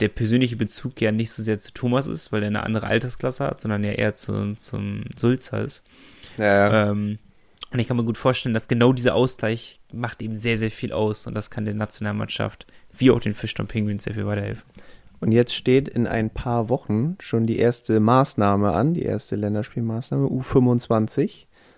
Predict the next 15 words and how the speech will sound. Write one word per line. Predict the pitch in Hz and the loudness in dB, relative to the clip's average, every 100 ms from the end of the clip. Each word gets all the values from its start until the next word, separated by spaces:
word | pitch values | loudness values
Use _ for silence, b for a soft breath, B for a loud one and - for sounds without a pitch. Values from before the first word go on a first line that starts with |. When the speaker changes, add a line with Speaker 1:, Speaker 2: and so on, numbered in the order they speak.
| b | b
Speaker 2:
Das | 131 | -10
ist | - | -4
so | |
eine | 104 101 | -2 -2
Perspektivmaßnahme. | - 120 - 110 - 135 127 107 104 107 110 110 120 208 - B B B B B | -2 -4 0 -2 0 -2 2 2 2 2 2 4 4 4 0 B B B B B
Und | 113 113 | 0 4
da | 113 113 | 6 6
haben | 135 165 | 6 6
wir | 147 | 8
ja | 139 | 8
jetzt | 139 131 | 8 6
einige | - 165 175 147 | 6 8 8 6
Spieler | - 156 143 | 4 8 10
im | 131 127 | 10 8
Köcher, | 139 131 123 190 | 6 8 6 6